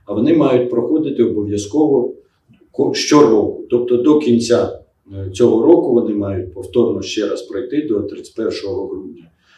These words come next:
Е, тому що <clears throat> в разі непроходження ми вимушені будемо зупинити нарахування і виплату пенсій тим, хто не пройшов.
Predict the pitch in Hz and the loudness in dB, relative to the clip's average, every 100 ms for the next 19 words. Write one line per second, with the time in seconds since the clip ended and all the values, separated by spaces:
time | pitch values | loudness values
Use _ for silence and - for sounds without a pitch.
0 | _ _ 120 107 104 95 117 123 123 123 | _ _ -6 -4 -4 -4 -2 0 2 0
1 | 123 - 233 - 117 117 107 101 104 98 | 2 6 6 6 2 -2 -6 -6 -6 -4
2 | 104 139 120 120 117 123 123 123 185 156 | 2 6 8 6 4 4 4 6 6 6
3 | 165 143 113 110 - - - 165 160 156 | 4 4 2 0 -2 -6 2 4 4 0
4 | 139 139 120 131 120 107 101 - _ _ | -2 -2 -4 0 0 0 -4 -12 _ _
5 | _ - 127 131 120 101 - 92 - 104 | _ -2 0 4 4 4 0 -8 -10 -8
6 | 107 - 107 107 104 98 98 107 101 98 | -8 -4 -4 -4 -4 -6 -6 -6 -6 -10
7 | 101 143 165 160 - - 123 - 107 104 | -6 0 0 0 -6 -4 -4 -2 -4 -4
8 | 104 104 - - | -6 -8 -8 -12